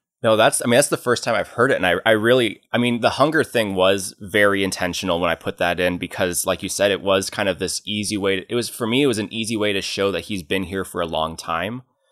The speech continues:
'cause I knew that I wasn't gonna kind of give any backstory on what was going on. So you had to, I had to be very heavy handed in what I, in,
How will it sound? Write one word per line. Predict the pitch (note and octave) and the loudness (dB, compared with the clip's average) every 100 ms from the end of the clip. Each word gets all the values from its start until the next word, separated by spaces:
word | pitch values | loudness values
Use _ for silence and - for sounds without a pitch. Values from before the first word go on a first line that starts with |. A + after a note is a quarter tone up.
| _ _ _ | _ _ _
'cause | A#2+ G#2 | -4 2
I | G#2 | 2
knew | G#2 A2 | 4 2
that | F#2+ | 2
I | |
wasn't | F2 G2 G2+ | 2 0 0
gonna | F#2+ F2+ E2 | -2 -2 -4
kind | - F#2 | -4 -6
of | E2+ - | -6 -6
give | F#2+ G2 | -2 -2
any | F2 | -2
backstory | D#2 D#2+ E2+ - G2 G2 F#2 | -4 -4 -4 -6 -4 -2 -2
on | E2+ | -2
what | E2+ | -4
was | E2+ | -6
going | - F2 E2 | -6 -6 -4
on. | D#2+ F#2 | -2 -2
So | - | -4
you | E2+ | -6
had | D#2 F#2 | -6 -6
to, | F2+ D#2+ - _ | -6 -12 -16 _
I | - | -6
had | A2+ | -4
to | G#2 | -4
be | G2 | -2
very | G#2 G#2 | 0 0
heavy | - G#2 G2+ | -2 -6 -6
handed | F2 F#2 G#2 | -4 -6 -4
in | F#2 F2 | -6 -4
what | F2+ | -2
I, | E2+ D#2+ D#2+ _ _ _ _ | 0 -2 -6 _ _ _ _
in, | A#2 G#2+ | -8 -6